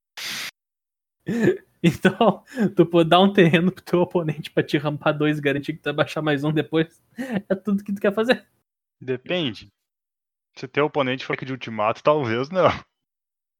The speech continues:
Speaker 1: Exatamente, mas daí tu não conjura, tu segura pra poder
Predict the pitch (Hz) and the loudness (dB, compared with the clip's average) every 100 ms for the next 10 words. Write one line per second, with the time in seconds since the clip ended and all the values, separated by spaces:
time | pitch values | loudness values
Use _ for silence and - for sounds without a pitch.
0 | _ _ - - 139 135 135 156 202 202 | _ _ -14 -4 -2 2 0 0 0 0
1 | 135 117 117 120 135 135 160 165 175 233 | 0 2 2 2 -2 0 4 6 8 8
2 | 151 - 127 139 139 139 143 143 139 | 6 0 -4 -2 2 0 2 0 -2